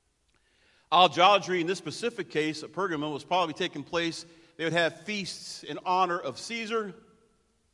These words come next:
And of course, Caesar was considered to be, quote, God and Savior. And dealing with the heresy or immorality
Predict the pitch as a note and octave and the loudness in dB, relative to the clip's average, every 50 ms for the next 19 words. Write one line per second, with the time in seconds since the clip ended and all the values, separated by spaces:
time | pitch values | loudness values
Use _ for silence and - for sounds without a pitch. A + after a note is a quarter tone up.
0 | _ _ _ - D3 E3+ F3 E3+ F3 F#3 F#3 F3 E3 E3+ - G3 F#3 D#3+ F3 D#3+ | _ _ _ -6 -4 -4 -4 -4 -4 -4 -4 -4 -4 -6 -8 -8 -6 -6 -4 -4
1 | D#3+ E3 D3+ - - - D3 C3+ - - F3 E3+ D#3 C#3 C#3 C3+ C#3+ D3 C#3+ C#3 | -4 -4 -4 -6 -10 -12 -12 -12 -8 -8 -6 -6 -6 -8 -8 -10 -8 -8 -8 -8
2 | C3 C3 C3 - D3+ C#3 C#3 C#3+ - - - C#3 C#3+ C#3 C#3+ C#3 C3+ C#3 C3+ C#3+ | -10 -12 -8 -6 -4 -4 -4 -6 -12 -18 -10 -4 -2 0 2 2 2 0 0 -4
3 | D3+ - - - C3+ C3+ C3 B2 B2 A#2+ - - - - - - D3 C#3 C#3+ C#3 | -8 -14 -8 -4 -2 -2 -2 -2 -4 -8 -12 -16 -16 -14 -8 -4 -2 0 0 -2
4 | A#2 A#2 A2+ G2 E2 D2+ - _ _ _ _ _ _ _ _ _ _ _ _ _ | -2 -6 -12 -12 -14 -18 -20 _ _ _ _ _ _ _ _ _ _ _ _ _
5 | _ _ _ _ _ _ _ _ _ _ _ _ _ _ _ _ _ _ _ _ | _ _ _ _ _ _ _ _ _ _ _ _ _ _ _ _ _ _ _ _
6 | _ _ _ _ _ _ - - A#2 A2+ D3 E3 F3 F3+ F3 E3+ E3+ E3 E3+ C#3+ | _ _ _ _ _ _ -16 -12 -8 0 2 2 4 4 4 2 0 -2 -2 -2
7 | C3 C3+ E3 F3 F3 F3 F3 D#3+ - - F3 F3 E3+ E3+ E3+ - - C3+ C3+ D3+ | 0 4 6 8 8 6 6 2 -4 -6 -4 -4 -4 -4 -6 -8 -6 -2 -2 -2
8 | D#3+ D3+ D3 D3 D#3 E3+ E3+ E3 D#3+ D#3+ D#3 D3 - C#3 C3+ B2+ B2+ | -2 -2 0 4 6 6 8 8 8 6 6 2 0 -6 -8 -8 -10